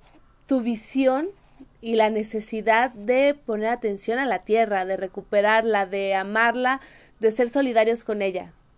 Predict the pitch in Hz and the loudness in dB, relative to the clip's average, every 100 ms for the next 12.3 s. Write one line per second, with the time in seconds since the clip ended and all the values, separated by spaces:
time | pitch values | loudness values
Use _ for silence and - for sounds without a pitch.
0 | _ _ _ - 220 220 240 233 285 269 | _ _ _ -8 -8 -6 -8 -2 -2 0
1 | 226 208 226 - 208 196 190 190 - 208 | 0 -2 -4 -10 -10 -8 -6 -8 -4 0
2 | 220 233 208 - 220 220 214 190 - 202 | 2 2 0 -4 -4 -2 -4 -6 -4 -4
3 | 214 196 180 - 208 214 214 202 180 190 | -2 -2 -2 0 2 2 0 -4 -4 -8
4 | 180 190 196 226 - 240 226 254 330 - | -6 -6 -4 -6 -4 -8 -4 -4 -4 -10
5 | - - - - 285 311 330 - - 240 | -20 -20 -20 -2 2 4 4 0 -2 0
6 | 214 202 - _ _ 240 226 226 233 240 | 0 -2 -8 _ _ 0 2 2 0 0
7 | 247 262 269 - 302 277 233 226 - 311 | 0 0 0 2 4 6 2 2 0 2
8 | 349 330 285 262 262 285 254 233 240 254 | 2 2 2 2 2 -2 -2 0 2 0
9 | 240 214 220 220 233 247 208 202 240 226 | 0 0 0 -2 -4 -2 -2 -2 -6 0
10 | 262 254 240 220 254 226 220 208 196 208 | 2 2 0 0 0 -4 -2 -2 0 -2
11 | 214 214 202 190 - 196 220 262 - 240 | -2 0 -2 -4 -8 -2 -2 -2 -4 -6
12 | 226 254 | -4 -6